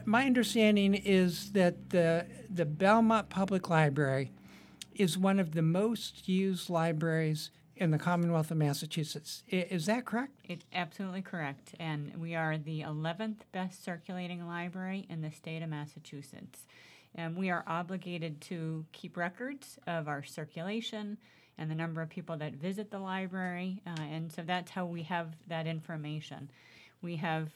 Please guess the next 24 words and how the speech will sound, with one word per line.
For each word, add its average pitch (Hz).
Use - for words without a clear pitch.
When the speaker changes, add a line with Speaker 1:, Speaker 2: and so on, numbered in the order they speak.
Speaker 2:
we've 160
progressed. 165
I 160
think 170
when 165
I 170
joined 180
the 175
trustees, 185
we 170
were 156
the 156
thirteenth 202
best 196
circulating. 190
We're 175
now 160
the 160
eleventh. 143
Um, 151
we 190
have 170
over, 180
a, 165